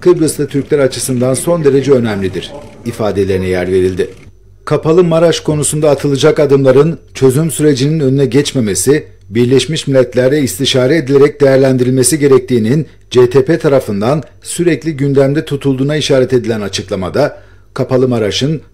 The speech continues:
uluslararası hukuka uygun olarak açılmadığı, uluslararası yatırım çekmeyeceği ve Kıbrıslı Türklerin uluslararası ilişkilerinin gelişmesine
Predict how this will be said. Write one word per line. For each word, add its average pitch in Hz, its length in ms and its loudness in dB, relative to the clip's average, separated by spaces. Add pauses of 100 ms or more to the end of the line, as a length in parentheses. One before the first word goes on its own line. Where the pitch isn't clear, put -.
(120)
uluslararası 139 720 0
hukuka 139 380 -2
uygun 127 280 0
olarak 135 440 2
açılmadığı, 123 800 -2 (380)
uluslararası 135 680 -2
yatırım 131 360 0
çekmeyeceği 156 760 0 (240)
ve 120 100 0
Kıbrıslı 147 480 0
Türklerin 131 560 -2 (280)
uluslararası 139 680 0
ilişkilerinin 135 640 0
gelişmesine 127 760 -2